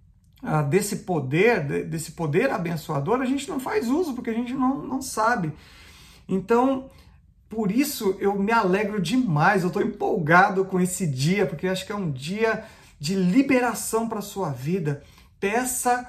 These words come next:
sobre você a bênção do Senhor. Senhor, me abençoe. Senhor, abençoa os meus negócios, abençoa os meus filhos. Seja um abençoador também. Abençoador é aquele que empodera. Põe a mão na cabeça dos seus filhos.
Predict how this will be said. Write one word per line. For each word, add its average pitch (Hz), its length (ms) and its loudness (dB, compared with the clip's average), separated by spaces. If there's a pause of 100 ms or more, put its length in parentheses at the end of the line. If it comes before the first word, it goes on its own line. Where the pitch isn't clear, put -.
(140)
sobre 190 640 -2
você 190 800 -4
a 196 140 -2
bênção 175 760 0
do 151 80 -4
Senhor. 151 340 -4
Senhor, 185 420 -4 (160)
me 190 480 2
abençoe. 185 680 -4
Senhor, 180 300 -2
abençoa 185 560 -4
os 151 140 -2
meus 196 300 -4
negócios, 165 720 -2
abençoa 170 460 -4
os 180 60 -4
meus 185 340 -6
filhos. 170 380 -4 (280)
Seja 240 420 0
um 240 120 2
abençoador 233 880 2
também. 165 300 -2
Abençoador 196 640 -2
é 226 40 -2
aquele 233 260 -2
que 240 140 -10
empodera. 185 720 -4 (280)
Põe 226 220 0
a 240 80 0
mão 185 380 2
na 247 100 -4
cabeça 196 360 -6
dos 185 140 -8
seus 165 340 -6
filhos. 180 360 -8